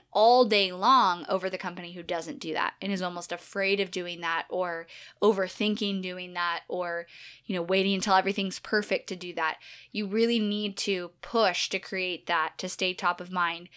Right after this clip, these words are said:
to be everywhere. If, if people are telling you, like, "I'm seeing your stuff everywhere," and people do that to me, like, when we do a promotion or if they,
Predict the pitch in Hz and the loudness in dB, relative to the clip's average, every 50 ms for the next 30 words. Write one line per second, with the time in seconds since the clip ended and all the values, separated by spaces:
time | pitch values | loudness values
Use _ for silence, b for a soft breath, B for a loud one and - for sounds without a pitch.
0 | B B B - 175 202 196 185 - 196 190 175 175 170 160 160 156 156 156 - | B B B -10 -8 -4 -4 -2 0 0 0 -2 -4 -8 -6 -6 -6 -6 -8 -10
1 | B B B B B 202 196 - - - 208 202 - - - 254 254 254 302 294 | B B B B B -4 -4 -2 0 0 0 0 0 0 0 0 2 6 6 6
2 | 285 262 233 - - 214 190 185 190 202 214 226 247 247 220 190 - - 175 190 | 8 6 6 2 0 0 0 0 0 -2 0 0 2 2 2 2 2 0 -2 -2
3 | 175 - - - 196 202 202 202 190 180 - - 185 175 175 - - - 180 175 | -2 -4 -4 -2 -2 -4 -4 -4 -6 -8 -6 -2 0 -2 -2 -2 -6 -4 -4 -2
4 | 180 185 185 190 196 220 247 285 330 330 B B B B B B B B B - | -2 -2 -2 0 2 4 4 4 2 0 B B B B B B B B B 2
5 | 196 202 196 185 185 185 180 - - - _ - - - 233 220 220 214 208 226 | 4 6 6 4 4 0 -6 -10 -14 -20 _ -10 -4 -2 0 0 2 2 2 4
6 | 208 196 - - - 214 214 214 214 196 185 180 - 202 190 190 190 180 185 185 | 2 2 2 0 -2 -2 0 0 0 0 -2 -4 -4 -6 -8 -6 -4 -2 -2 -2
7 | 160 - - 202 202 202 214 208 - 202 185 180 180 175 170 - - 180 175 170 | -2 -2 -6 -6 -4 -2 -2 -2 -2 -2 -4 -4 -6 -6 -8 -6 -4 -4 -4 -4
8 | 156 | -4